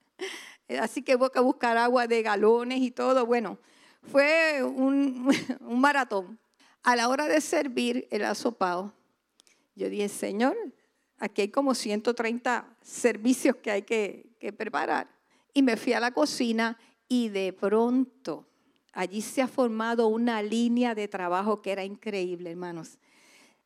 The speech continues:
Adita se fue y servía en cada plato un pedazo de pollo. Sammy venía y le echaba el arroz. Venía Micaela y me pasaba el plato.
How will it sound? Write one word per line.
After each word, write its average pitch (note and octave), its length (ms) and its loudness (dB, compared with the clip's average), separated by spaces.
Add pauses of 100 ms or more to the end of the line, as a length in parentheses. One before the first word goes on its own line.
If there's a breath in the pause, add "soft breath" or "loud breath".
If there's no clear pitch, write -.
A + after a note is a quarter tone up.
(180 soft breath)
Adita A3+ 560 2
se A3+ 220 0
fue D4 440 0
y C4 100 2
servía A3 420 -2
en C4 80 -4
cada B3+ 320 -2
plato C#4+ 340 2
un A#3 180 0
pedazo A3 460 -2
de G3+ 120 0
pollo. E3 360 -8 (840 soft breath)
Sammy D#4 540 2
venía C#4+ 320 0
y E4 40 -6
le B3+ 80 -2
echaba A3+ 320 0
el A3+ 80 -4
arroz. F3+ 560 -10 (400)
Venía B3 240 0
Micaela D4 540 2
y D4+ 40 0
me B3 140 2
pasaba A3+ 400 2
el B3 80 -4
plato. E3+ 420 -4